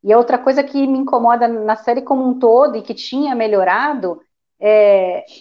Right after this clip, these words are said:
que eles tinham deixado de fazer isso, é que colocar a Tilly como, como alívio cômico, né? Porque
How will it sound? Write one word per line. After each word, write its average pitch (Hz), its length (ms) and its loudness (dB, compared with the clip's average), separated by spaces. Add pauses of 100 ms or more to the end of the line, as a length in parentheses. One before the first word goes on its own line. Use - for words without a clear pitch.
(180)
que - 100 -8
eles 208 200 -8
tinham 302 160 -2
deixado 233 440 -4
de 202 100 -10
fazer 190 340 -8
isso, 240 440 -10
é 226 40 -4
que 240 140 -20
colocar 254 440 -2
a 277 40 -6
Tilly 247 460 -8
como, 240 720 0 (260)
como 233 260 0
alívio 233 420 0
cômico, 165 640 -2 (360)
né? 196 200 -2
Porque 196 480 0